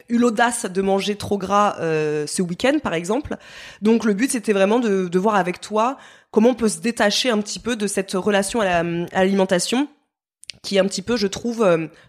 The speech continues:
dangereuse. Et du coup, on va parler aujourd'hui, je me suis dit l'autre fois, il faut qu'on parle des calories. Il y a trop de personnes qui nous demandent tous les jours sur les réseaux sociaux combien de calories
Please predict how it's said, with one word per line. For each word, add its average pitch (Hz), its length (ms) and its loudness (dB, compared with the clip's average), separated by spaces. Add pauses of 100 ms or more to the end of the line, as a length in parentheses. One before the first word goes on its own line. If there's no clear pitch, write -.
dangereuse. 208 640 0 (1040)
Et 311 100 4
du 277 140 2
coup, - 380 4 (340)
on 233 100 -2
va 247 140 4
parler 226 340 2
aujourd'hui, 240 460 0
je 302 80 0
me 233 40 0
suis 220 140 -8
dit 240 240 -2
l'autre 226 240 -4
fois, 247 460 -4 (180)
il 208 80 -8
faut 294 100 -2
qu'on 247 140 2
parle 254 160 2
des 233 80 0
calories. 214 460 2 (320)
Il 190 40 0
y 202 40 4
a 208 40 2
trop 311 180 0
de 311 40 -4
personnes 277 380 0
qui 262 140 -6
nous 226 120 0
demandent 247 460 2
tous - 160 -6
les 269 180 0
jours 233 260 -4
sur 214 200 -8
les 196 80 -2
réseaux 214 200 -2
sociaux 226 480 -4 (420)
combien 285 260 6
de 277 80 0
calories 254 680 0